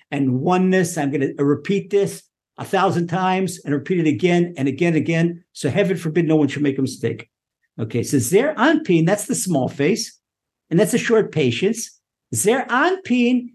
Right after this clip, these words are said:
he's the one that gets the name Yud Kei Vav Kei, what they call it in English, uh, Y A W Y E H. Okay, he's the one that, that gets that. And when, when we say that, that this is when we say,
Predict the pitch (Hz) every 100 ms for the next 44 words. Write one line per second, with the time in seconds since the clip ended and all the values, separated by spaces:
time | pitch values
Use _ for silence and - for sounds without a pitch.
0 | _ - 277 392 311 349 269 277 277 269
1 | 240 247 233 247 240 233 220 202 175 208
2 | 220 170 - 190 170 165 160 160 139 113
3 | 101 _ _ _ _ _ - 151 156 143
4 | 180 170 147 165 175 170 143 - - 147
5 | 135 127 127 - - 135 160 180 175 165
6 | 127 165 165 156 156 139 147 156 156 139
7 | 123 113 - - - - 123 247 330 339
8 | 302 294 233 233 220 233 202 247 254 254
9 | 240 220 226 208 196 190 180 180 170 233
10 | 240 214 170 160 _ - 175 165 196 240
11 | 233 185 185 185 180 165 160 226 233 202
12 | -